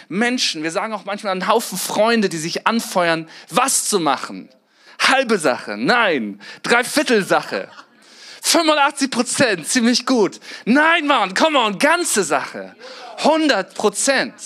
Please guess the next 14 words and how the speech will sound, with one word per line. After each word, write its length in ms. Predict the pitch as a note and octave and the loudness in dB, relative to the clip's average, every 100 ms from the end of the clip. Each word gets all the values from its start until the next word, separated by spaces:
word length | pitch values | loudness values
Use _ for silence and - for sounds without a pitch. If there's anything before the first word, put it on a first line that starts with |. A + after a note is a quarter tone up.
| - - _ - | -14 -16 _ -6
Uh, 560 | E4+ A4 A#4+ G#4 D#4 C4 - _ - - - - | 2 4 4 4 0 -4 -14 _ -20 -20 -20 -8
wirklich? 800 | A3+ E4 - C4+ C#4+ C#4 - - _ _ _ - | 0 0 0 -2 0 -2 -6 -16 _ _ _ -2
Hundert? 560 | A#4 D#4 D4+ C#4+ C#4 C#4+ - _ _ _ _ _ _ _ - _ _ | 0 2 2 2 2 -2 -20 _ _ _ _ _ _ _ -20 _ _
Ist 120 | - - | -8 -2
ganz 220 | A#3+ B3 | 0 0
schön 120 | A3 | -2
viel, 380 | - B3 B3+ F3 | -2 0 0 2
oder? 200 | E3+ A3 | 2 0
Ist 140 | A3+ | -2
ganz 220 | A#3+ B3+ | -2 0
schön 180 | - G#3+ | 0 0
krass. 500 | - B3 G3+ C3+ - - - - - | 0 0 0 -2 -8 -14 -18 -8 -2
Aber 100 | A3+ | 0
das, 300 | A3+ - | 0 -4